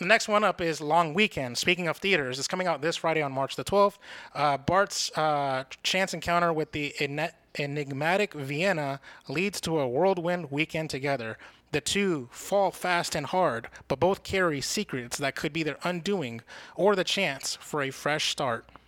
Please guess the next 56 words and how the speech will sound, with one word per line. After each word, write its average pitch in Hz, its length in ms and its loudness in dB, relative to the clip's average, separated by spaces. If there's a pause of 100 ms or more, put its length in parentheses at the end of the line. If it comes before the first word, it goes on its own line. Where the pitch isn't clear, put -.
(120)
The 156 140 -4
film 175 400 -2
stars 131 640 0
Finn 180 540 0
Wittrock, 139 520 -2 (240)
Zoe 139 400 -2
Chow, 147 480 0
Casey 202 380 -2
Wilson, 160 540 -2
Jim 143 340 -2
Rash, 175 380 0 (360)
and 151 400 2
Damon 170 460 0
Wayans 160 420 -2
Junior 135 440 -4
He's 233 260 -6
in, 170 100 -2
like, 147 140 -4
a 139 80 -2
lot 143 160 0
of 139 60 -6
things. 143 180 -6
I 147 80 -2
think 220 180 -6
I 185 60 0
said 160 200 -4
his 147 100 -8
name 151 180 -4
a 131 40 -6
couple 180 260 -4
weeks 202 180 -6
ago 123 300 -6 (340)
on 143 200 -4
the 139 60 -6
new 143 140 -4
releases 135 400 -4
and 131 100 -8
stuff 135 200 -6
like 127 160 -6
that. 123 260 -6 (480)
Um, 139 540 2 (180)
but 160 160 2
yeah, 156 240 4 (240)
that's 170 320 0
in 180 80 -4
theaters. 170 400 0
It 151 60 -2
looks 147 120 -4
like 170 120 2
a, - 20 -6
basically, 165 380 -2
it - 20 -2
looks 165 140 -4
like 180 100 -2
a 135 80 -4
rom-, 151 360 -2